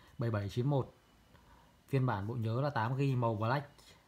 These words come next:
Ngày sản xuất ngày mười hai tháng một năm hai không mười một, Made by Nokia. Đấy, email là bảy bảy chín một, thì anh em so sánh email ở trong máy nhá. Nokia X sáu không không tám gi này.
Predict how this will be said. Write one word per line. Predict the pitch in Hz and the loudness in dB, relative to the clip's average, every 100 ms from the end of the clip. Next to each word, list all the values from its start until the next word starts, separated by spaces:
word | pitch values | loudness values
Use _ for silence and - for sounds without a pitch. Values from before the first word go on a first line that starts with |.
| - | -12
Ngày | 120 | -6
sản | 113 110 | -4 -4
xuất | 101 160 | -2 -2
ngày | 143 | 0
mười | 117 110 | 0 0
hai | 127 123 | 0 0
tháng | 135 | 0
một | 143 123 | 0 0
năm | 117 127 | -2 -2
hai | |
không | 123 127 | -2 -2
mười | 117 | -2
một, | 104 101 - | -2 -4 -6
Made | 131 131 | -10 -4
by | 123 123 | -2 -2
Nokia. | 120 110 127 120 120 110 - - - - - - - - - - - - _ _ | -4 -6 -4 -2 -4 -8 -16 -20 -20 -20 -20 -20 -20 -20 -20 -20 -20 -20 _ _
Đấy, | 117 123 | -8 -6
email | 131 127 123 | -4 -2 -2
là | 117 | -2
bảy | 110 | -6
bảy | 104 95 | -6 -6
chín | 110 | -4
một, | 131 123 | -4 -2
thì | 113 | -4
anh | 131 | -2
em | 131 | -2
so | 127 117 | -4 -6
sánh | 117 127 | -4 -2
email | 131 123 117 | -2 -2 -4
ở | |
trong | 113 117 | -4 -4
máy | 110 113 | -4 -2
nhá. | 135 139 - - - - - - - - - - | -2 -4 -8 -18 -12 -12 -12 -20 -20 -20 -20 -14
Nokia | 127 127 123 135 | -6 -4 -2 -4
X | |
sáu | - 113 120 | -6 -6 -4
không | 131 | -6
không | 131 117 | -4 -6
tám | 113 107 123 | -6 -6 -2
gi | 131 | -2
này. | 113 | -2